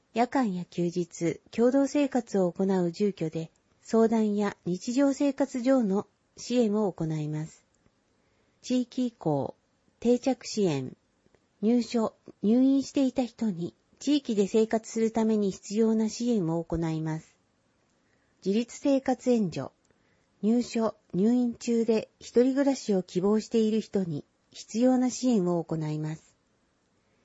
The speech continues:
児童発達支援。療育が必要な未就学児に生活能力向上のための訓練等を行います。放課後等デイサービス。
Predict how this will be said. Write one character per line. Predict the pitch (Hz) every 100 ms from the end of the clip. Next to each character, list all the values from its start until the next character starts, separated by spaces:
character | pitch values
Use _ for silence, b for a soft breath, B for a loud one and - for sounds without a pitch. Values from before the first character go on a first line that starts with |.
| _ -
児 | 196
童 | 254 277
発 | 247 262 -
達 | 262 -
支 | - 220
援。 | 165 127 - _ _ _ _ _ _
療 | 190 214 247
育 | - 254
が | 247
必 | 226 - 226
要 | 233 226
な | 214 214 -
未 | 165 185 -
就 | 233
学 | 226 220 220
児 | 175 170
に | 156 - _ _
生 | - 240
活 | 240 269 254
能 | 254 247
力 | 226 -
向 | - 208 226
上 | 240
の | 233 233
た | 220
め | 208 190
の | 190 - -
訓 | - 247 196
練 | 170 147
等 | - 226 220
を | 247
行 | - - 180
い | 165 160
ま | 156 156
す。 | _ _ _ _ _ _ _ _ _ _ _
放 | - 240
課 | 240 240
後 | 240
等 | 233 233 196 -
デ | 190 226
イ |
サ | 233 240
ー |
ビ | 208
ス。 | 175 - 98